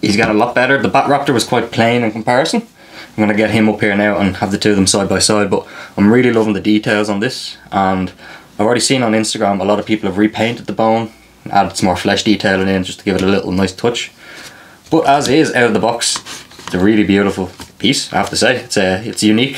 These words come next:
to say the least. Okay, so here is Batman Rebirth from D C Multiverse, uh, released a few waves ago. I obviously don't have the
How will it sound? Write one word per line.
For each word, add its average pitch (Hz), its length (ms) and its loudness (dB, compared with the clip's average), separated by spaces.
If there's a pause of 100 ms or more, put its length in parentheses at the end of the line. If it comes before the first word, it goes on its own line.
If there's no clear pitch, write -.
(160)
to 98 100 -4
say 104 140 2
the 95 80 2
least. 123 300 0 (760)
Okay, 214 280 2
so - 320 0
here 131 160 2
is 123 240 2
Batman 120 600 0
Rebirth 131 640 2
from 101 440 0
D 104 180 2
C 104 280 2
Multiverse, 101 640 -2 (160)
uh, 92 200 0
released 95 220 0
a - 20 -8
few 101 140 2
waves 101 240 2
ago. 117 320 2 (640)
I 85 80 -4
obviously 95 320 0
don't 98 220 0
have 101 400 0
the 92 400 0